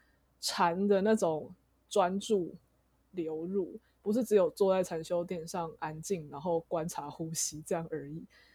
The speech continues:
所以我就想说，好啊，那既然所有的事都可以练觉察，那我们就把它融入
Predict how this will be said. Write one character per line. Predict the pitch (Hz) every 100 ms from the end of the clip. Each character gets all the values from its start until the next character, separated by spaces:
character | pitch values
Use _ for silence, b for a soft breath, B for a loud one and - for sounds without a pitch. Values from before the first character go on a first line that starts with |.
| b b
所 | -
以 | 269
我 | 247
就 | 247
想 | 196
说， | 220
好 | - 196 165
啊， | 180 196
那 | 233 277
既 | 294
然 | 220
所 | - 233
有 | 196
的 | 196
事 | 240
都 | 214 208
可 | 214
以 | 190 170
练 | 208 185
觉 | 160 160
察， | - 160
那 | 233
我 |
们 | 170
就 | 156
把 | 143 -
它 | 190 196 214
融 | 196 175
入 | 220 214